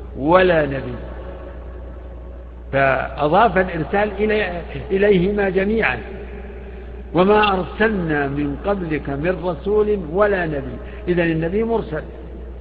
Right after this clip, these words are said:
فصار الإرسال الشرعي، أن أقول الإرسال الشرعي صار يعني منه ما هو عام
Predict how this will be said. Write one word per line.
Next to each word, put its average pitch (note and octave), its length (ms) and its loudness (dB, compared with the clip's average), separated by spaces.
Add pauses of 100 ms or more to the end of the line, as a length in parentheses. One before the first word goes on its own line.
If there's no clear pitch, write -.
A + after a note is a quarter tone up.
(1160)
فصار G#3+ 440 4
الإرسال E3+ 680 2
الشرعي، C3 680 -2
أن C#3 160 -6
أقول D#3 380 -4
الإرسال D3 840 -4
الشرعي E3+ 680 -4 (640)
صار A3+ 520 4 (720)
يعني D#3+ 260 4
منه F#3+ 340 4
ما F#3 220 2
هو E3+ 420 0 (680)
عام F3 420 6